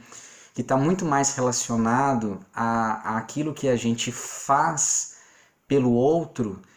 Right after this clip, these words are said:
do que necessariamente com aquilo que a gente é, ou tem vontade, né, de, de se expressar. É, quando a gente diz, é, "desista de ser bom", a gente tá,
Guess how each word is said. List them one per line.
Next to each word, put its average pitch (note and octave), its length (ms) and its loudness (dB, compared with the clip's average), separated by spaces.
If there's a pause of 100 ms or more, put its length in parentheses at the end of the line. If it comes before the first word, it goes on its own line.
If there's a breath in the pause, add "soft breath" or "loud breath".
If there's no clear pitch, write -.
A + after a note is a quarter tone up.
(180 soft breath)
do C#3 140 0
que D3+ 160 0
necessariamente C#3 840 2
com - 80 -2
aquilo C#3 300 -4
que C#3+ 180 -4
a C3+ 80 2
gente C3+ 420 -2
é, C3 300 2 (180)
ou B2+ 120 -2
tem C3 220 0
vontade, C3+ 960 0
né, C3 260 -4
de, A2 320 -2
de G#2 160 -6
se - 180 0
expressar. A#2+ 800 -2 (680 loud breath)
É, G#2+ 880 0 (360)
quando E3+ 240 0
a D#3+ 40 -2
gente D#3+ 280 0
diz, A2+ 640 2
é, G2+ 680 -4 (720)
"desista B2+ 840 0
de G#2+ 160 -4
ser G2+ 400 0
bom", A#2+ 340 0 (720 loud breath)
a A2+ 120 -4
gente C3 360 -2
tá, C3 260 -4